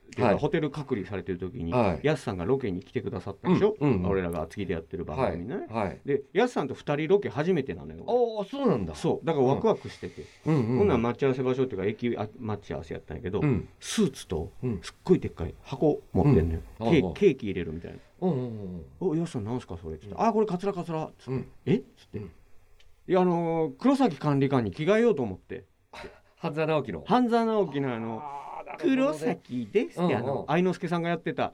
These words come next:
Speaker 2: うん。
Speaker 1: あれをやすさんモノマネをしてたから、
Speaker 2: あ、やるからね。うんうん。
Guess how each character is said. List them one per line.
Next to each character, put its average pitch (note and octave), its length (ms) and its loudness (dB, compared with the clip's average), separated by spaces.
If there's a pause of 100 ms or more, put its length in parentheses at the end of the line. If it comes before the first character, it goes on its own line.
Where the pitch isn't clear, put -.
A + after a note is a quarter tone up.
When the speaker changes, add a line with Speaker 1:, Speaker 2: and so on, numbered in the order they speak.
Speaker 2:
う B2 60 -6
ん。 A#2+ 260 -6
Speaker 1:
あ F3+ 100 2
れ G#3 80 8
を G3+ 60 10
や A3+ 140 6
す - 60 -14
さ D#3 80 0
ん B2+ 60 0
モ E3+ 120 -2
ノ A3+ 100 0
マ A3 100 -2
ネ G#3 360 0
を B2+ 120 -2
し C3 80 -6
て G3 140 2
た E3+ 80 -4
か - 0 -
ら、 C3 60 -2
Speaker 2:
あ、 - 20 -4
や B2+ 60 -6
る C3+ 60 -10
か G2+ 80 -10
ら C#3 240 -4
ね。 - 20 -
う C3+ 60 -4
ん A#2+ 220 -2
う F#2+ 40 -8
ん。 F2 40 -12